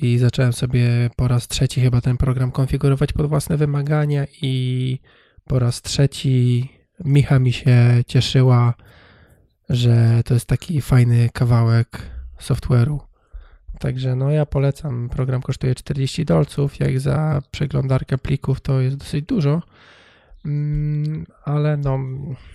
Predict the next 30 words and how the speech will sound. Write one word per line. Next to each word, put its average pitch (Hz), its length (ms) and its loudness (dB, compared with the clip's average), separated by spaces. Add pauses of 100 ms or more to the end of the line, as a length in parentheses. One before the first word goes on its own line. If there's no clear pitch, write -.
(440)
moim 143 380 -2
zdaniem 123 600 -2
warto. 139 720 -2 (1000)
E, 127 400 -4
tutaj 131 260 -4
przy - 200 -6
okazji, 131 440 -2
to - 80 -8
jeszcze 131 220 -4
nie 139 120 0
będzie 143 220 4
porada 131 360 2
tygodnia, 135 600 0
ale 127 120 -2
przy - 180 -8
okazji 127 340 -2
powiem, 127 420 -2
że, 120 340 -2 (680)
e, 135 580 -2
fajne 127 400 0
rzeczy, 127 560 -2
fajnie 143 300 0
mam 135 120 2
ten 131 340 -4
program 127 360 -2
spięty 127 380 -4
z - 100 -6
Keyboard 127 400 -4
Maestro, 123 600 -2
gdzie, 120 560 0